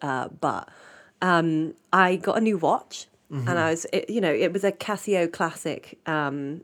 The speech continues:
Speaker 1: very nineties
Speaker 2: Are you
Speaker 1: digital.
Speaker 2: wearing it?
Speaker 1: I'm not wearing it. I wish I was. It,
Speaker 2: Okay.
Speaker 1: it's a great fucking watch, and I, I love it. Uh, water resistant, it has a timer. It's great. Um, and it's brand new, and it's,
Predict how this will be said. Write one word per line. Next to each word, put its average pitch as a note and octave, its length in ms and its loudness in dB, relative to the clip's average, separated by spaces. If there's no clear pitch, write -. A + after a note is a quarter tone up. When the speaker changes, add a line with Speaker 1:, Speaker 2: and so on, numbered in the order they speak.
Speaker 1:
very D#3+ 360 0
nineties D3 840 -4
Speaker 2:
Are - 20 -12
you D3+ 60 -12
Speaker 1:
digital. A#2 340 0
Speaker 2:
wearing C#3 160 -4
it? - 200 -16
Speaker 1:
I'm D#3 120 -4
not D3+ 120 -4
wearing B2 240 -6
it. - 100 -10
I - 40 -8
wish C3 200 -10
I B2+ 40 -6
was. C#3+ 320 -4
It, - 140 -4
Speaker 2:
Okay. - 100 4
Speaker 1:
it's B3+ 160 4
a - 20 2
great G3 420 0
fucking - 280 -10
watch, - 320 -10
and D3+ 120 -4
I, C#3+ 120 -4
I D#3+ 100 -6
love D3+ 200 0
it. B2+ 160 -8
Uh, F3 180 2
water G3 280 -4
resistant, F#3+ 580 -4
it - 140 -18
has F3 180 -8
a E3+ 60 -12
timer. F#3+ 460 -6
It's - 160 -16
great. - 320 -8
Um, F3+ 460 2
and G3+ 160 4
it's G3+ 160 0
brand A#3 280 2
new, G#3+ 120 6
and F#3 80 4
it's, - 140 -4